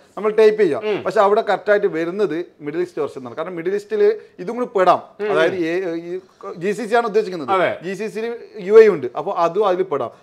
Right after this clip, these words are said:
Speaker 1: അതുകൊണ്ട് തന്നെ സെർച്ച് ചെയ്ത ടൈമിൽ മിഡിൽ ഈസ്റ്റ് എന്ന് പറഞ്ഞിട്ടാണ് ആ സംഭവം വരിക.
Speaker 2: സംഭവം
Speaker 1: പക്ഷെ
Speaker 2: വരിക.
Speaker 1: മിഡിൽ ഈസ്റ്റ് എന്ന് പറഞ്ഞിട്ട് പുറത്തുനിന്ന് വരുന്ന സാധനമൊക്കെ ഒരിക്കലും, അതുകൊണ്ടാണ് ഞാൻ നേരത്തെ പറഞ്ഞത്, നിങ്ങൾ, ഏ, സെർച്ച് പോയിട്ട്
Speaker 2: ഉം.
Speaker 1: നേരെ പോ-, ഏ, ഈ സെറ്റിംഗ്സ് പോവാ. സെറ്റിംഗ്സ് പോയിട്ട്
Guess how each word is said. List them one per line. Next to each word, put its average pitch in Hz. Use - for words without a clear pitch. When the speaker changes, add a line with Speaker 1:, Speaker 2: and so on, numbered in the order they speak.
Speaker 1:
അതുകൊണ്ട് 214
തന്നെ 208
സെർച്ച് 175
ചെയ്ത 240
ടൈമിൽ 175
മിഡിൽ 170
ഈസ്റ്റ് 208
എന്ന് 180
പറഞ്ഞിട്ടാണ് 151
ആ -
സംഭവം 131
വരിക. 104
Speaker 2:
സംഭവം 170
Speaker 1:
പക്ഷെ 131
Speaker 2:
വരിക. 175
Speaker 1:
മിഡിൽ 208
ഈസ്റ്റ് 233
എന്ന് 208
പറഞ്ഞിട്ട് 185
പുറത്തുനിന്ന് 160
വരുന്ന 156
സാധനമൊക്കെ 143
ഒരിക്കലും, 151
അതുകൊണ്ടാണ് 185
ഞാൻ 196
നേരത്തെ 180
പറഞ്ഞത്, 170
നിങ്ങൾ, 175
ഏ, 165
സെർച്ച് 147
പോയിട്ട് 147
Speaker 2:
ഉം. 160
Speaker 1:
നേരെ 180
പോ-, 175
ഏ, 156
ഈ 156
സെറ്റിംഗ്സ് 156
പോവാ. 143
സെറ്റിംഗ്സ് 165
പോയിട്ട് 156